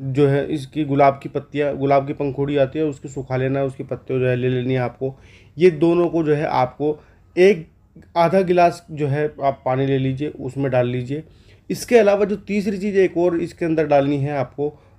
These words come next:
वो डालनी है सना मक्की। ये आपके पेट को स-, सना मक्की की पत्ती,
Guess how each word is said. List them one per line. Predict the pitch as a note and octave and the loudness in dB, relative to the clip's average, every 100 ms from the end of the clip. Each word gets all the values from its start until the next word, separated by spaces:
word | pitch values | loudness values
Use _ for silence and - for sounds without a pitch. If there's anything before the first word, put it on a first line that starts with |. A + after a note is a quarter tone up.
| - | -2
वो | D#3+ | 0
डालनी | D#3+ D3 C3+ C3+ | 4 4 4 0
है | B2 E3 | -2 -6
सना | D#3+ - D3+ D3 | -8 -6 -4 -2
मक्की। | C#3+ C3+ - A#2 - _ - - | -4 -6 -10 -16 -16 _ -18 0
ये | D#3 | 4
आपके | E3+ - F3+ | 4 2 -6
पेट | D#3+ D#3+ D#3+ | -2 -2 -2
को | E3+ | -8
स-, | - - D#3 C#3+ | -8 -12 -8 -6
सना | D#3+ D#3+ | -2 0
मक्की | E3 D#3 D#3 | 0 -2 -4
की | E3 | -2
पत्ती, | C#3+ C3+ B2+ | -2 -6 -12